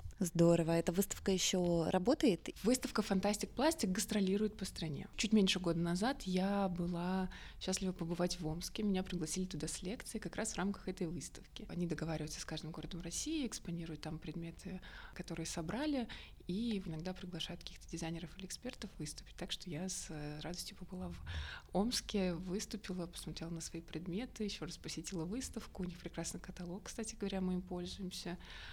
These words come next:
Speaker 2: Там достаточно подробное объяснение и информация о других производителях. Так что выставка гастрольная, а все, что касается фонда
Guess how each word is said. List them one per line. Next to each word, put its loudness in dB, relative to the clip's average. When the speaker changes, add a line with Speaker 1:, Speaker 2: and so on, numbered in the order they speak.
Speaker 2:
Там -4
достаточно -4
подробное -6
объяснение -6
и -8
информация -6
о -6
других -8
производителях. -8
Так 0
что 0
выставка 0
гастрольная, -2
а -2
все, -2
что -6
касается -6
фонда 0